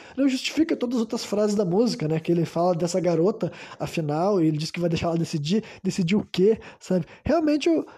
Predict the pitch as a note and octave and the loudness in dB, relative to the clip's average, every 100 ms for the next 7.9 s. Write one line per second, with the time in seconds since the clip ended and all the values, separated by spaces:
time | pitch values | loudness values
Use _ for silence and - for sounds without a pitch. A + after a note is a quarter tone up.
0 | - - G3+ G3 D#3+ - _ - - G#3+ | -20 -4 -2 -2 -4 -14 _ -10 -2 0
1 | G3+ A3+ A#3 B3 A3 C4 - D#4+ F4 C#4 | 2 0 2 2 2 0 0 2 4 4
2 | C4+ C4+ A#3+ A3+ C4 C4 B3 A#3+ A#3 A#3+ | 4 2 2 4 4 4 2 0 0 2
3 | A#3 A#3 G#3+ A#3 A#3 G3+ G#3+ A3+ A3 - | 2 2 2 0 0 -2 0 0 0 -2
4 | - D4 D4 A#3+ B3 - A#3 A3 G3+ A3+ | -2 0 2 2 0 0 0 2 4 4
5 | A#3+ A#3+ - A3 G#3 G#3+ A3 A#3 G#3+ A3 | 2 -2 -6 -4 -2 -2 -2 -2 0 -2
6 | A3 G3 G#3+ G#3 G#3 G3+ G#3+ - F#3+ - | 0 0 0 2 0 -2 -4 -2 -4 -4
7 | G3+ - G3 G3+ G3 - F3 D3 | -6 -4 -2 -2 -2 -2 -2 0